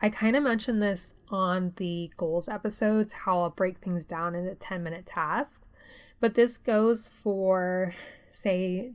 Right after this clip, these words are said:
D M outreach or writing content.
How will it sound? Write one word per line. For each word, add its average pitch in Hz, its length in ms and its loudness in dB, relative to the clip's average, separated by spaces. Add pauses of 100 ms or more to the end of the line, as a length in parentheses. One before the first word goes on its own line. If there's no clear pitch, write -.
D 202 160 2
M 190 120 0
outreach 180 800 -8 (100)
or 175 800 2 (100)
writing 196 600 2
content. 180 920 -6